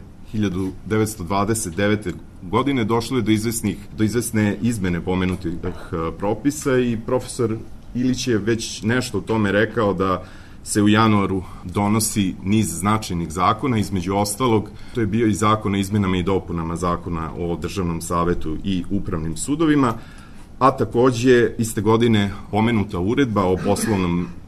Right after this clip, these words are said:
redu u Državnom savetu i upravnim sudovima je prerasla u zakon sa istim imenom, znači Zakon o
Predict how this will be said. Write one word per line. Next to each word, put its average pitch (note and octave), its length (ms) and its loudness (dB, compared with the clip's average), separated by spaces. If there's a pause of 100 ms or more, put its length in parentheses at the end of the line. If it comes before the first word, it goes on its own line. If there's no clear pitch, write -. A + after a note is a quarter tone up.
redu F2+ 320 0
u E2 40 -2
Državnom E2+ 440 -4
savetu F2 400 -4
i F2 40 -4
upravnim E2+ 320 -4
sudovima G2 640 0
je F#2+ 300 0 (540)
prerasla F#2 680 0 (100)
u G2+ 160 0 (320)
zakon F#2 520 0
sa F2+ 140 -2
istim E2+ 320 -2
imenom, E2 360 -2
znači E2+ 280 -6
Zakon F2 440 -2
o F2 160 -2